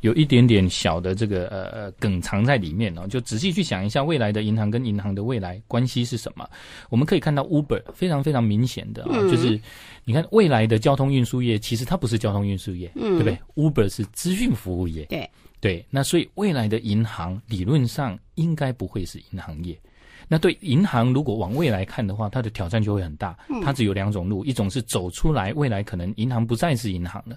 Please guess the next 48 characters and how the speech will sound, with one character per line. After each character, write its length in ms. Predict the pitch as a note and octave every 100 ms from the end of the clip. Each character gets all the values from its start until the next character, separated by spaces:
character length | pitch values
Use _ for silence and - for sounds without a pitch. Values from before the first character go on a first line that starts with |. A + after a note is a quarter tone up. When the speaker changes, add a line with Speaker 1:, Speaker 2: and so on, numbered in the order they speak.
| -
Speaker 2:
嗯。 220 | - G3+ C#3+
Speaker 1:
另 160 | E3
外 100 | E3
一 40 | D#3+
种 120 | G3
是 120 | F#3+
我 120 | A2
必 200 | F#3 -
须 160 | D#3+ -
要 100 | F#3+
改 220 | - E3
变 120 | G2+ A2
我 80 | D#2
的 100 | D#2
D 220 | G2 F2+
N 100 | G2
A， 160 | E2+ F2
变 180 | - C#3+
成 200 | G#2+ F#2 G2+
不 180 | G2 B2
是 200 | - A#2
银 220 | F#2+ F2+
行 220 | E2 D#2
来 160 | F2 -
迎 220 | G2+ A#2
接 260 | A#2+ B2+ D#3
银 200 | F3+ B2
行 200 | D#3 F#2+
的 60 | F2
未 180 | G2+
来。 200 | E2 D#2 -
Speaker 2:
嗯。 360 | C#4 G3+ C#3 -
Speaker 1:
这 100 | -
两 200 | D#3+ F#2+
件 160 | D3 C3
的 80 |
冲 240 | A2 - C3
击 120 | G#2+
跟 160 | G2 A#2+
转 200 | F#2+ E2+
型 120 | F#2+
都 140 | B2+
相 380 | C3+ - C#3+ D#3
当， 160 | D#3 D3
相 180 | C#3
当 140 | C3+ C3
的 100 | G#2
大， 160 | B2